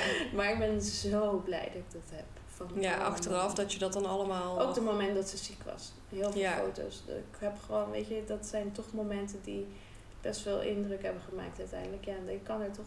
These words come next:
Speaker 1: naar terugkijken.
Speaker 2: Ja.
Speaker 1: Dat is echt heel
Speaker 2: Ja,
Speaker 1: fijn.
Speaker 2: soms is dat ook wel voor de verwerking of zo
Speaker 1: Ja.
Speaker 2: fijn om,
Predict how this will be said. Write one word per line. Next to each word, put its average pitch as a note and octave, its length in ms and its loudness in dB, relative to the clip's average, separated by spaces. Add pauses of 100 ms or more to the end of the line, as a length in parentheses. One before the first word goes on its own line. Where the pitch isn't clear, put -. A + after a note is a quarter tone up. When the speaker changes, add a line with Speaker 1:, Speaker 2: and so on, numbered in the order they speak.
Speaker 1:
naar F#3+ 140 -8
terugkijken. - 640 -8
Speaker 2:
Ja. G3 140 2 (680)
Speaker 1:
Dat G#3+ 160 -6
is G#3 100 -8
echt G3 280 -8
heel E3+ 240 -4
Speaker 2:
Ja, A3 160 2
Speaker 1:
fijn. A3+ 140 4
Speaker 2:
soms A3 280 4
is G#3+ 140 2
dat G3 180 2
ook G3+ 180 2
wel F#3 200 2
voor F#3+ 160 -2
de F#3+ 80 0
verwerking F#3 640 0
of F3+ 100 -6
zo F3 500 0 (120)
Speaker 1:
Ja. E4 100 2
Speaker 2:
fijn F#3 420 2
om, F3+ 120 -2